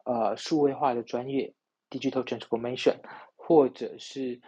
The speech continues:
呃，一些人际沟通上的，呃，soft skill，那这个都会对我们很有帮助。那因为身为财务跟会计的专业，我们自己本身的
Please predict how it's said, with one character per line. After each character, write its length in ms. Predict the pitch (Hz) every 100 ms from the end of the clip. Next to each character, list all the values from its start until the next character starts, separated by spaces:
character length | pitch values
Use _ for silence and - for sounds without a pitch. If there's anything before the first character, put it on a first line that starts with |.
| - _ -
呃， 340 | 127 107 104 -
一 80 |
些 180 | - 135
人 220 | 123 117
际 160 | 120 147
沟 160 | - 120
通 200 | 123 123
上 300 | 131 117 -
的， 300 | 113 101 - - - - _
呃， 840 | - 117 104 107 92 - - - -
soft 240 | - 131 -
skill， 380 | - 156 123 - _ _ -
那 180 | 147 139
这 160 | - -
个 120 | 156
都 160 | 139 127
会 140 | 135
对 160 | - 127
我 160 | 107
们 180 | 101 101 -
很 180 | - 123
有 120 | 131
帮 260 | - 101 110
助。 200 | - 139 - - - - -
那 360 | 156 143 120 - - _
因 180 | - 160
为 400 | 165 147 131 117 _ _ _ _
身 340 | - 156 160
为 380 | 156 127 123 120
财 300 | - - 113
务 280 | 139 135 123 _ _
跟 120 | 135 131
会 220 | - 143
计 180 | 127 135
的 120 | 120
专 320 | 110 117 120
业， 200 | 120 110 - - _
我 140 | 131
们 160 | 117 120
自 160 | -
己 160 | 151 127
本 240 | 127 104
身 320 | 117 - 135 143
的 240 | -